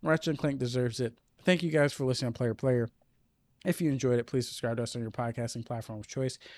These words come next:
Rate us five stars on iTunes and tell your friends about us. If you want updates about future episodes and giveaways, or you want to submit a question to the show, visit player player pod dot com or follow us on social media at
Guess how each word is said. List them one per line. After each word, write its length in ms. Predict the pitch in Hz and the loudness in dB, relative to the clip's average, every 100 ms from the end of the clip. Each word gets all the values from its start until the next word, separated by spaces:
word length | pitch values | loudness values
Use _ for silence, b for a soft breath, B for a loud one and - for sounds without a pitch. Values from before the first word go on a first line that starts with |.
| B | B
Rate 140 | 175 165 | 4 4
us 80 | |
five 200 | - 135 - | 4 0 0
stars 260 | 123 120 | -2 -2
on 80 | 120 | -4
iTunes 400 | 117 117 123 117 | -4 -4 -4 -6
and 80 | 110 | -6
tell 120 | 120 | -4
your 80 | 113 | -4
friends 240 | - 113 | -4 -6
about 220 | 110 110 110 | -6 -4 -4
us. 140 | 110 - B B | -6 -12 B B
If 80 | 143 | 0
you 60 | |
want 140 | 151 151 | 0 0
updates 340 | 147 139 - | 2 2 2
about 160 | 131 - | -2 -2
future 260 | 131 135 | -4 -4
episodes 420 | 120 - - 120 | -4 -4 -4 -4
and 80 | 131 | -2
giveaways, 540 | 175 175 170 170 160 143 | 0 4 6 6 2 -2
or 60 | |
you 80 | 127 | -2
want 100 | 123 | -2
to 60 | 120 | -2
submit 160 | 123 117 | -2 -2
a 40 | |
question 260 | - 120 120 | -2 -4 -4
to 120 | 113 | -6
the 60 | |
show, 360 | 107 151 139 123 _ _ _ | -4 2 2 0 _ _ _
visit 240 | 175 185 160 | 0 0 2
player 180 | 135 117 | 0 0
player 220 | 120 110 | 0 -2
pod 220 | 120 113 | -2 -2
dot 180 | 107 107 | -2 -2
com 220 | 160 165 | 0 0
or 20 | |
follow 300 | - 120 117 | -2 -2 -2
us 80 | 110 | -4
on 100 | 117 | -8
social 340 | - 120 - | -8 -8 -8
media 320 | 113 113 110 117 B B | -6 -4 -4 -6 B B
at 200 | - 135 | -4 -4